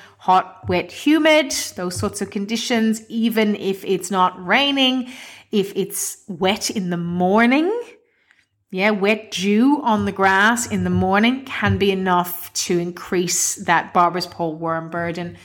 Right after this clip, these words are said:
The best way to do it is to do, uh, to monitor the worm egg count in a fecal sample,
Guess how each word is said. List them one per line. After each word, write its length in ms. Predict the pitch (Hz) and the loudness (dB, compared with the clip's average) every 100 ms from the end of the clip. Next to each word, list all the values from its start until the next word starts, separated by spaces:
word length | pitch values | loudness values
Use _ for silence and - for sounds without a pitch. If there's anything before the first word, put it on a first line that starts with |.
| - - - _ - | -20 -20 -20 _ -16
The 140 | 170 | -14
best 400 | - 233 254 - | 0 2 2 0
way 180 | 214 196 | 0 0
to 80 | 196 | 0
do 240 | 190 185 | 0 0
it 220 | 180 180 | 0 -2
is 200 | 196 185 180 | -4 -6 -6
to 160 | - | -14
do, 520 | 165 185 185 185 185 180 | -6 -2 0 0 -2 -4
uh, 220 | 170 175 | -4 -4
to 180 | 185 180 | -6 -8
monitor 880 | 175 180 202 226 233 220 214 214 214 - _ | -2 2 2 2 4 4 6 2 -4 -20 _
the 60 | 185 | -8
worm 320 | 170 180 180 | -2 0 0
egg 200 | 185 220 | -2 -4
count 680 | - 254 226 226 233 - - - - | -2 2 4 2 0 -6 -12 -12 -6
in 540 | 180 175 175 175 175 | -4 -4 -6 -6 -8
a 220 | 185 165 160 | -8 -8 -8
fecal 460 | - 269 269 240 | -2 0 2 2
sample, 720 | 233 226 208 214 214 202 196 | 2 2 2 0 -2 -2 -4